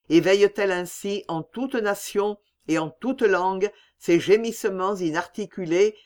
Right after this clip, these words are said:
vers la liberté et l'égalité de l'homme ? Église du Christ, lis les signes des temps. Ce souffle puissant, n'est-ce pas l'esprit de celui dont le royaume est encore à venir,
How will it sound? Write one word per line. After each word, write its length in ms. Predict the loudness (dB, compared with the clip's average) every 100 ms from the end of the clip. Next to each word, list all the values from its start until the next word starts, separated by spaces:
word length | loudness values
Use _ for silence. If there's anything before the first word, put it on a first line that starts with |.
| _ -6
vers 160 | -2
la 100 | 0
liberté 840 | 0 0 2 0 2 6 6 6 2
et 40 |
l'égalité 600 | 4 2 0 -2 0 2
de 100 | 2
l'homme ? 540 | 4 4 2 -2 -8 -10 _ _ _ _ _ _ _ _ _ _ _ 0
Église 500 | 2 2 0 -2 -2
du 180 | -2 -4
Christ, 640 | -4 -2 -2 -2 -6 -20 -20 _
lis 320 | -6 -2 0 2
les 140 | 2
signes 440 | 2 -4 -4 -2
des 180 | -2 -4
temps. 440 | -4 -4 -4 -6 _ _ _ _ _ _ _ _
Ce 180 | -2
souffle 480 | -2 -4 -6 2 2
puissant, 760 | 2 -4 -4 -4 -4 -4 -6 -10 _ _
n'est-ce 260 | 0 0 0
pas 240 | 0 0
l'esprit 540 | 2 0 -4 -8 -6 0
de 100 | 0
celui 500 | 2 2 2 -2 -4
dont 140 | -2
le 100 | -2
royaume 500 | 0 0 2 2 2
est 140 | -2 -2
encore 380 | -4 -2 -2
à 40 | 0
venir, 560 | -2 -2 -2 -2 -6